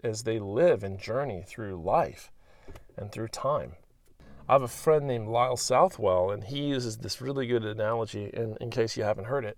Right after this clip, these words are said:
this is how I'll end this commentary lesson for today.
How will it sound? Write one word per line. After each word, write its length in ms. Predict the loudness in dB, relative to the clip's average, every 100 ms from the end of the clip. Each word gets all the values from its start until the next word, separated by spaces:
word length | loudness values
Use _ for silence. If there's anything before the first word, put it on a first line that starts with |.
| -12
this 260 | -10 -8 -6
is 140 | -2
how 240 | 2 2
I'll 180 | 2 -2
end 120 | -4 -8 _ -6 -6 -6 -12
this 180 | -6 -2
commentary 560 | 0 -2 -4 -4 -4
lesson 440 | 0 0 0 -8 -10 _
for 480 | _ -6 -4 -2 -4 _
today. 460 | -10 0 0 0 -4